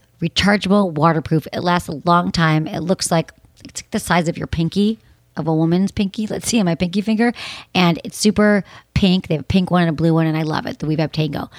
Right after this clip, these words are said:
Keep it clean. I love the U V. The U V is a great system that stores, cleans, and sanitizes your toys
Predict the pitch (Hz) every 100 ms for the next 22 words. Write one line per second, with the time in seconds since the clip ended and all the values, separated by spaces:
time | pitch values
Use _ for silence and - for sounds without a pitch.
0 | - - - - _ _ - 277 254 -
1 | 269 277 311 - 220 240 220 254 254 226
2 | 294 262 220 - 208 220 202 226 196 180
3 | 202 190 190 - 190 185 - - 196 202
4 | 190 - - 196 196 - 190 196 - 196
5 | 196 190 180 170 170 165 - 208 185 180
6 | 190